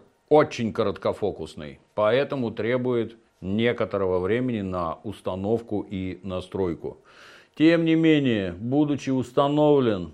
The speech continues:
показывает на достаточно большом экране ярко, красочно, достаточно резко, то есть практически не к чему придраться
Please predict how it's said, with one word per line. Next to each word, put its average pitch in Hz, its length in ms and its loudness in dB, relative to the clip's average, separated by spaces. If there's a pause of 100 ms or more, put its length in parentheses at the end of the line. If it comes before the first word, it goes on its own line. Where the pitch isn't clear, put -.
показывает 110 880 0 (160)
на 92 280 -6
достаточно 104 720 -6
большом 104 640 -4
экране 95 640 -2
ярко, 95 760 -2 (140)
красочно, 104 1040 -2 (1200)
достаточно 131 720 2
резко, 143 500 4
то 123 180 0
есть 113 180 -2 (240)
практически 117 880 -4
не 104 320 -4
к - 60 -16
чему 95 280 -8
придраться 90 720 -8